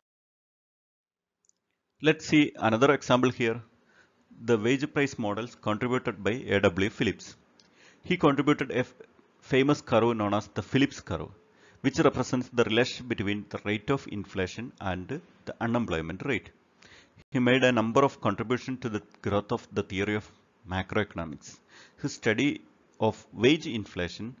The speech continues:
and unemployment in the U K, United Kingdom, from eighteen sixty-one to nineteen fifty-seven is a milestone in the development of macroeconomics. Phillips found a consistent inverse relationship, that is, when un-,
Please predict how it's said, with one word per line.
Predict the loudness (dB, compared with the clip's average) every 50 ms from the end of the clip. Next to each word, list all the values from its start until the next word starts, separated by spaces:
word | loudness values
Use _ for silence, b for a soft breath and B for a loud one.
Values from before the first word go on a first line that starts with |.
| _ -6
and | -4 -2 -2 -2 -4
unemployment | -4 -4 -4 -2 -4 -2 -2 -4 -4 -4 -4 -6 -8 -8
in | -10 -10 -8 -8 -6 -4 -2
the | 0 0
U | 2 2 0 0
K, | 0 0 -2 -2 -2 -2 -4
United | -2 0 0 0 0 -2 -4 -4 -6
Kingdom, | -12 -10 -10 -10 -12 -12 -12 -12 -14 B B B B B B
from | -6 -4 -2 -2 -2 -2
eighteen | 0 0 0 2 0 -2 -2
sixty-one | -2 -6 -10 -10 -8 -4 0 0 2 2 0 -2 -2
to | -2 -2 -4 -2 -2
nineteen | -2 -2 0 0 -2 -2 -4 -6
fifty-seven | -6 -6 -8 -8 -4 -4 -4 -4 -4 -6 -8 -8 -8 -10 b b b b b
is | -16 -12 -8 -6
a | -6
milestone | -4 -2 -2 -2 -2 -4 -6 -6 -4 -4 -4 -4
in | -6 -6 -4
the | -4 -2
development | -2 -2 -2 -4 -6 -6 -6 -2 0 0
of | -2 -2 -4 _ _ _ _ _ _ _ _ _ _ -10
macroeconomics. | -8 -8 -8 -6 -4 -4 -4 -4 -6 -12 -8 -6 -6 -6 -8 -12 -16 -20 -20 -20 B B B B B B B
Phillips | B 0 2 2 2 2 0 -18 -20 _ _ _
found | -10 0 4 4 4 4 2 -4 -6
a | -4 -4 -4
consistent | -2 -2 -6 -6 -4 -8 -10 -10 -2 -2 -2 -2 -2 -6 -6
inverse | -4 -4 0 6 8 8 8 6 4 -4 -6
relationship, | -2 -2 -2 -2 -4 -8 -12 -12 -12 _ -20 _ _ _ _ -12
that | -10 -6 -6
is, | -6 -8 -8 -16 b b b b b -6
when | -6 -6 -4 -6
un-, | -8 -6 -6 -8